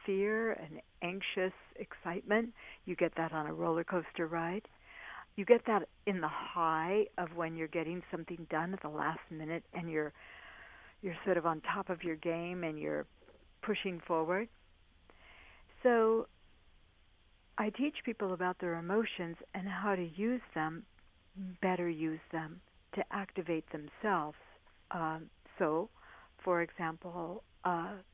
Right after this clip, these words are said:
if somebody isn't completing their work, are they more likely to complete it or complete some of it if they challenge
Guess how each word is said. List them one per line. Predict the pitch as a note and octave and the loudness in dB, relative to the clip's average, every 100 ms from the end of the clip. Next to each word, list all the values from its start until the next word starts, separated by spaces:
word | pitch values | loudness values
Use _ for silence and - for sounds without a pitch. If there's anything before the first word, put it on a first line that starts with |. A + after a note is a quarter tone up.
| _ - - - - - - - - - - - - | _ -20 -20 -20 -20 -20 -20 -18 -20 -20 -20 -2 4
if | G#3 - | 4 6
somebody | G#3 G3+ F#3+ | 4 4 2
isn't | F3+ F#3+ D3+ | 0 -2 -4
completing | - F3 - F3+ E3 E3+ | -4 -4 0 0 2 0
their | E3 | -2
work, | E3 G3 D#3 - - - - - _ - - - - - - | 0 0 -2 -6 -20 -20 -20 -20 _ -20 -20 -20 -20 -20 -4
are | G#3+ | 2
they | A3 | 4
more | A3+ A#3+ B3 | 6 6 6
likely | B3 B3+ A3 E3 | 4 2 0 0
to | E3 | -2
complete | F#3+ F#3 F3 G#3 G3 | -4 -6 2 4 4
it | D#3+ F3+ - - | 0 -4 -14 -12
or | F3 F3 | -8 -6
complete | F#3 D#3+ D#3 D#3+ - - | -6 -8 -4 -4 -4 -2
some | G3 | -2
of | F#3+ D#3 | -2 -4
it | D3+ D#3 - - - - - | -8 -10 -16 -20 -20 -20 -8
if | A3+ - | -6 4
they | A3 G#3+ G3 - - - - - - - - | 8 8 4 -6 -20 -20 -20 -20 -20 -20 -4
challenge | - G#3 A#3 A#3 | 0 2 2 2